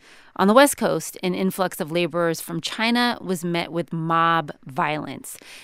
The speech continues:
And the rhetoric in the press and on the streets will sound familiar to y'all. These people are coming into our country, threatening our jobs,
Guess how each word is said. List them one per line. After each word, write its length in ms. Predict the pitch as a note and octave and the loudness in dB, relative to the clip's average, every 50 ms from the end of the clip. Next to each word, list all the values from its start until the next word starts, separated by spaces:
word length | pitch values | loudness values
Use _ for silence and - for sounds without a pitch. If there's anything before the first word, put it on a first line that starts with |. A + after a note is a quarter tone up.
| - - | -8 -2
And 100 | - F#3+ | 0 2
the 80 | F#3+ | 4
rhetoric 480 | F#3 G#3 A#3+ B3+ C4 A3+ F#3+ F3 - - | 6 8 8 8 8 6 2 2 0 -2
in 80 | F3+ F3 | -2 -4
the 80 | E3+ | -4
press 500 | - - - A3 G3 E3+ D#3 - - - | -4 0 2 2 2 2 0 -4 -8 -10
and 140 | - E3 E3+ | -6 -4 -4
on 100 | E3 D#3 | -2 -2
the 60 | D#3+ | -2
streets 560 | - - - - A3+ G3+ F3+ - - - - | -4 -4 -4 -2 -2 -2 -4 -6 -8 -10 -8
will 400 | - E3 F3 F3 F3 F3 F3+ - - - | -4 0 2 2 2 2 0 -2 -6 -12
sound 400 | - - F3+ E3+ E3 E3 D#3+ - | -10 -6 -4 -2 -2 -2 -4 -4
familiar 440 | E3 E3 D#3+ D#3+ D#3 D3 C3 - | -6 -4 -4 -4 -4 -6 -8 -10
to 140 | - - - | -10 -10 -10
y'all. 240 | - - - - - - - - - - - - - - _ - | -10 -10 -10 -12 -16 -18 -20 -20 -20 -20 -20 -20 -20 -16 _ -2
These 180 | G#3 G3+ - | 0 0 0
people 320 | - - A#3+ A3+ F#3+ A3 A3+ | 2 2 2 2 4 6 4
are 180 | A3 - F#3+ | 6 4 2
coming 300 | - - G3 G3 F#3+ F#3+ | 0 -2 -2 -2 0 0
into 220 | G3 F#3+ F#3 G#3 G3+ | 0 0 -2 -2 0
our 180 | - F3 F3+ | 0 0 0
country, 720 | - - - G3+ F3+ F#3+ F#3 - G3+ F#3 F#3 F3+ F#3+ F#3 - _ | -2 -4 -4 -2 -2 -2 -2 -2 -2 -2 -2 -2 -2 -4 -8 _
threatening 480 | - - - F3+ D#3+ D#3 D#3 D#3+ D#3+ D#3 | -20 -10 -6 -4 -4 -2 -2 -4 -4 -4
our 100 | C#3+ C#3+ | -4 -4
jobs, 680 | C#3 C#3+ F#3 F#3 F#3+ F#3+ F#3+ F#3 F#3 F3 F#3 - - | -2 0 2 4 6 6 6 4 2 0 -4 -10 -12